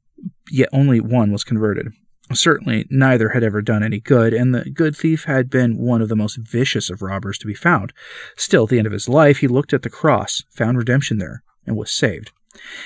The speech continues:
His salvation was immediate, for our Lord had promised that whoever looked upon his cross, no matter how sinful he might be,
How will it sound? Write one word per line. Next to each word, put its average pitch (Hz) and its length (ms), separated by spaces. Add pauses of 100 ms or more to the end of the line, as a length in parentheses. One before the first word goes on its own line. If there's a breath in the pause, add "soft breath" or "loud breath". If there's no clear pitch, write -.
(120)
His 160 180
salvation 151 480
was 113 100
immediate, 113 440
for - 160
our 143 100
Lord 165 260
had 156 160
promised 190 460
that 117 140
whoever 156 440
looked 175 220
upon 151 320
his 156 160
cross, 156 400
no 107 80
matter 98 220
how - 100
sinful 185 440
he 160 120
might 147 260
be, 123 260